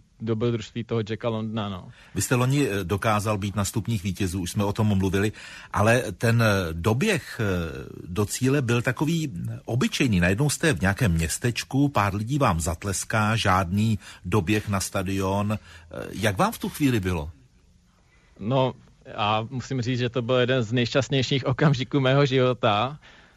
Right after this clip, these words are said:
Speaker 1: protože opravdu jsem měl velkou krizi a když jsem se konečně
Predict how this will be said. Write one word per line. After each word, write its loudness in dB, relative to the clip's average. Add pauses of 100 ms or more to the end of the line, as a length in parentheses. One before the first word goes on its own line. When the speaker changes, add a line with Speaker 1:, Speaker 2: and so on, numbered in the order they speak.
(200)
Speaker 1:
protože 0 (120)
opravdu 0
jsem -4
měl 2
velkou 2
krizi -2 (100)
a -2 (320)
když -10
jsem -6
se -6
konečně 0